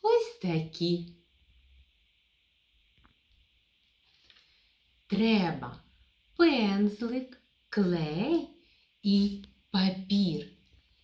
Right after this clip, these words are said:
Я хочу фіолетовий папір і починаю робити снігову бабу. Перше я беру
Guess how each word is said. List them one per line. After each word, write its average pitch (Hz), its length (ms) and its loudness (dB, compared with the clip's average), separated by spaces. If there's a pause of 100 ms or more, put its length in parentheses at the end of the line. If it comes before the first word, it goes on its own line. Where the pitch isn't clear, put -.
(160)
Я 165 680 -4
хочу 185 720 -6 (200)
фіолетовий 190 1500 -2 (140)
папір 170 840 -6 (600)
і 214 480 0 (440)
починаю 180 1000 -2 (160)
робити 160 1040 -6 (220)
снігову 160 1300 -6
бабу. 151 680 -10 (1120)
Перше 170 920 -2 (1000)
я 156 380 -2
беру 160 280 -2